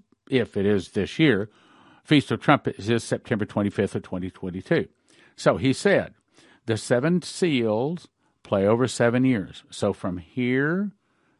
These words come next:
to here is seven years. Seven trumpets play over seven months, which is from here to here, okay? Seven vials play over seven days from here to here. Okay, now, our interest starts here.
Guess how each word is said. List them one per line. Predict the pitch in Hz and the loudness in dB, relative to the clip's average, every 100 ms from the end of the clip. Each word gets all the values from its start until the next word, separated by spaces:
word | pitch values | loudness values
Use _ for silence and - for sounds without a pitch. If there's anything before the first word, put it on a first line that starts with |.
| _ _ | _ _
to | 127 123 | 0 2
here | 117 107 143 135 107 101 113 - | 2 0 4 6 6 4 0 -4
is | 110 | -6
seven | - 95 104 | -4 -4 -2
years. | 127 120 - _ _ _ _ _ _ | -2 -2 -6 _ _ _ _ _ _
Seven | - - 107 110 | -8 -2 0 -2
trumpets | - 143 135 160 - - - | 2 2 4 -2 -4 -18 -6
play | 113 113 | 0 2
over | 110 117 | 2 0
seven | - 113 113 | 0 0 0
months, | 107 131 - - - | 2 2 0 -6 -8
which | 117 - | -6 -4
is | 101 | -6
from | - 104 95 | -2 -2 0
here | 107 107 | 0 -2
to | 123 147 | -2 -4
here, | 127 107 98 135 - _ - | -2 -2 -4 -8 -16 _ -10
okay? | 85 104 131 _ _ _ _ _ | -6 -4 -6 _ _ _ _ _
Seven | - 117 110 101 | 0 0 0 0
vials | 107 110 135 - | 2 4 2 -2
play | - 113 | -2 0
over | 113 110 | 0 -2
seven | - 110 113 | -2 -2 0
days | 107 101 110 - | 0 0 0 -4
from | - 98 | -6 -6
here | 82 98 95 | -4 -4 -4
to | 98 131 | -6 -8
here. | 120 160 120 - _ 92 | -6 -4 -4 -8 _ -12
Okay, | 95 107 95 | -8 -6 -2
now, | 135 101 - _ _ _ _ _ _ _ - | 0 0 -4 _ _ _ _ _ _ _ -2
our | 123 190 208 | 4 6 6
interest | 120 - 120 113 - - | 2 0 -2 -4 -8 -14
starts | - 110 107 101 - | -2 2 2 2 -8
here. | - 113 80 - | -4 -4 -4 -8